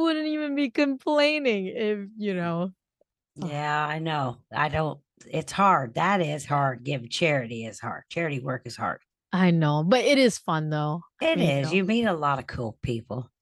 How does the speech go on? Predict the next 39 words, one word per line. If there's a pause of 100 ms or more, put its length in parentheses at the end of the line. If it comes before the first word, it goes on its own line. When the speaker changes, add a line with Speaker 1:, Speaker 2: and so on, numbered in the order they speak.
(120)
Speaker 1:
Yeah. (460)
I
Speaker 2:
You
Speaker 1:
think
my
Speaker 2:
do.
Speaker 1:
favorite
one
was,
like,
at
a,
uh,
nursing
home. (640)
And
this
is
so
embarrassing,
Myrtle,
but,
like,
so
Speaker 2:
Uh-oh.
Speaker 1:
I
was
paired (320)
with (380)
a
blind (100)
old
woman. (580)
And
every
week
there
was,
like,